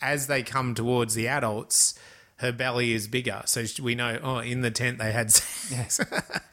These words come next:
Speaker 2: And so
Speaker 1: And
Speaker 2: we're just playing around. It's like, 'cause
Speaker 1: Yeah.
Speaker 2: remember, they're six-year-olds.
Speaker 1: Yeah.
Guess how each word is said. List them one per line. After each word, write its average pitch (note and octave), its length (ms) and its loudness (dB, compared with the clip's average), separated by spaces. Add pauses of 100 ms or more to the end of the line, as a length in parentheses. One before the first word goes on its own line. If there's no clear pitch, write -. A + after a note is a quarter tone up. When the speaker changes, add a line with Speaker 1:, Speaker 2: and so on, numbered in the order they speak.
(360)
Speaker 2:
And F3 100 0
so F#3 160 0
Speaker 1:
And F#3 100 2
Speaker 2:
we're G#3+ 60 2
just F#3 220 -2
playing E3 260 2
around. F3 180 2
It's C3+ 80 -4
like, - 180 -12
'cause E3 200 0
Speaker 1:
Yeah. D#3 300 -2
Speaker 2:
remember, G#3 160 4
they're E3 100 4
six-year-olds. C#3+ 580 -2
Speaker 1:
Yeah. D#3+ 180 0